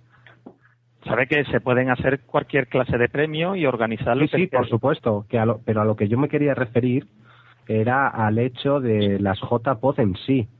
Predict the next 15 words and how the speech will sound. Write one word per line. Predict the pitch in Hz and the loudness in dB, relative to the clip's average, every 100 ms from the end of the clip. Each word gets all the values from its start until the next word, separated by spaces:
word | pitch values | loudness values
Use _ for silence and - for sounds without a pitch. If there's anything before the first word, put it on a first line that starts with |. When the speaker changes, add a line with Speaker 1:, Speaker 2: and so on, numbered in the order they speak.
| - | -10
Speaker 2:
de | 98 101 | -2 0
la | 98 | 0
creación | 107 107 98 120 131 | 0 0 0 0 0
de | 143 | 0
las | 135 | 0
J | - 139 127 | -2 -2 -2
pop | 117 135 - | 0 -2 0
como | 113 104 98 | 0 0 0
parte | 120 113 117 | -2 0 0
vuestra, | 107 147 - - 85 - _ _ - - | 0 -2 -4 -10 -10 -12 _ _ -20 -8
como | 110 104 104 | 0 0 2
parte | 135 139 | -2 2
de | 151 | 2
la | 117 | 2
asociación. | 101 107 - 98 - 139 117 92 | 0 -4 -4 -6 -2 0 0 -4